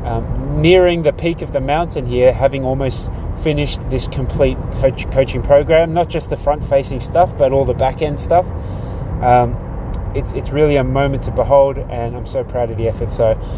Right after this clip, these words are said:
I really hope you do enjoy the Better Back Blueprint. Please jump on the link here and watch the YouTube uh, not the YouTube, sorry, the webinar link, which will take you through, um, the whole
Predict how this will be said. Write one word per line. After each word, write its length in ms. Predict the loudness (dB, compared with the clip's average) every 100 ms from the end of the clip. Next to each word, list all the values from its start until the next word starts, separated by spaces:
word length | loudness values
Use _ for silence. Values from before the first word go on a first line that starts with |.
| -2 2
I 40 |
really 240 | 6 6
hope 240 | 8 4 2
you 120 | -6
do 260 | -2 0 0
enjoy 380 | -2 2 4
the 80 | 4
Better 200 | 2 2
Back 240 | 2 2 0
Blueprint. 420 | -4 -2 -4 -4 -8 -10 -10 -10 -8
Please 480 | 2 6 6 4 -4 -6 -8 2
jump 220 | 2 4
on 120 | 2
the 80 | 2
link 260 | 0 -2 -4
here 240 | 0 0
and 140 | 0
watch 260 | -2 -4 -4
the 140 | -4 -2
YouTube 600 | -2 -2 -2 -2 -2 -2 -6 -6 -6 -4 0
uh, 140 | 4 4
not 200 | 4 0
the 80 |
YouTube, 340 | -2 -2 -4 -2
sorry, 260 | 2 2
the 80 | 2
webinar 680 | 4 2 4 2 2 2 0 -2
link, 200 | -2 -2 -6 -6
which 200 | -6 -6
will 120 | -6
take 340 | 0 0 0
you 100 | -4
through, 380 | -2 0 2 2 0 -4 -4 -4 -4 -2
um, 360 | 4 6 4 2
the 80 | 2
whole 340 | 6 6 4